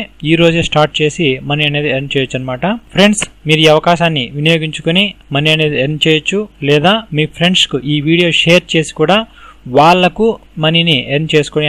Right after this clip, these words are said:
అవకాశాన్ని కూడా మీరు కల్పించవచ్చు అన్నట్టు. ఫ్రెండ్స్, ఈ వీడియో మీకు నచ్చినట్టయితే లైక్ చేయండి, షేర్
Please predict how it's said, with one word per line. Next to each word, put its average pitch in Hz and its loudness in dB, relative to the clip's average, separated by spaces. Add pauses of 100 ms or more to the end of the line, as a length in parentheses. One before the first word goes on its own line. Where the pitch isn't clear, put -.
అవకాశాన్ని 147 -4
కూడా 175 0
మీరు 143 -4
కల్పించవచ్చు 131 -6
అన్నట్టు. 113 -10 (640)
ఫ్రెండ్స్, 202 2 (160)
ఈ - -4
వీడియో 165 4
మీకు 156 -4
నచ్చినట్టయితే 151 -2 (120)
లైక్ 135 -2
చేయండి, 156 -2 (320)
షేర్ 147 2